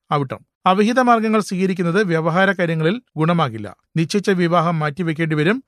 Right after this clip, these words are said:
സർക്കാരിൽ നിന്നും ലഭിക്കേണ്ട ആനുകൂല്യവും ലഭിക്കും. ചതയം: പൊതുപ്രവർത്തകർ ചതിയിൽപ്പെടാൻ സാധ്യതയുണ്ട്. ബന്ധു സഹായം ലഭിക്കും. പുരുരുട്ടാതി,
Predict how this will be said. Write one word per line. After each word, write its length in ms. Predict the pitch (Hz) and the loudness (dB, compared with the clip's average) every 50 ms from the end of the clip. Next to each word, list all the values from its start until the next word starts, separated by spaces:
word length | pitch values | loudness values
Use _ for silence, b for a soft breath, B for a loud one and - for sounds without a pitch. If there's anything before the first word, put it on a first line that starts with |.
| _ _ | _ _
സർക്കാരിൽ 460 | - - 165 165 160 - 208 208 202 | -4 -2 -2 -2 0 2 2 2 2
നിന്നും 220 | 202 190 190 190 180 | 2 2 2 0 0
ലഭിക്കേണ്ട 380 | 175 160 170 165 170 165 160 170 - - | 0 -2 -2 -2 -2 0 0 -2 -2 -2
ആനുകൂല്യവും 540 | 143 147 160 170 160 165 165 151 151 175 254 277 | -2 -2 -2 -2 -2 -2 -2 -2 -2 -4 -4 -4
ലഭിക്കും. 340 | 196 143 120 113 - - - _ _ _ _ _ _ _ _ _ _ _ _ - | -4 -4 -4 -6 -10 -14 -20 _ _ _ _ _ _ _ _ _ _ _ _ -6
ചതയം: 340 | 156 147 147 151 127 104 - _ _ _ _ _ | -4 -2 0 -2 -2 -4 -6 _ _ _ _ _
പൊതുപ്രവർത്തകർ 760 | 196 208 226 254 220 - 220 202 190 180 175 165 196 208 208 - | 2 4 4 4 2 2 0 0 2 0 -2 -2 -2 -4 -4 -6
ചതിയിൽപ്പെടാൻ 580 | - 165 165 185 208 202 170 170 160 180 196 185 | -4 -2 0 0 0 0 0 0 0 0 -2 -2
സാധ്യതയുണ്ട്. 600 | - 165 151 151 170 170 165 147 135 131 165 226 262 - _ _ _ _ | -4 -4 -4 -2 0 0 0 0 0 0 -2 -2 -2 -8 _ _ _ _
ബന്ധു 320 | - 147 160 170 190 220 247 262 - | -2 0 0 2 2 2 0 0 -4
സഹായം 420 | - - 160 135 151 147 151 202 247 | -8 -8 -4 -2 0 0 0 0 -2
ലഭിക്കും. 320 | 196 131 110 101 - - _ _ _ _ _ _ | -4 -6 -6 -10 -16 -20 _ _ _ _ _ _
പുരുരുട്ടാതി, 520 | - 143 147 151 147 139 147 139 135 165 | -2 0 0 0 0 0 0 0 0 -2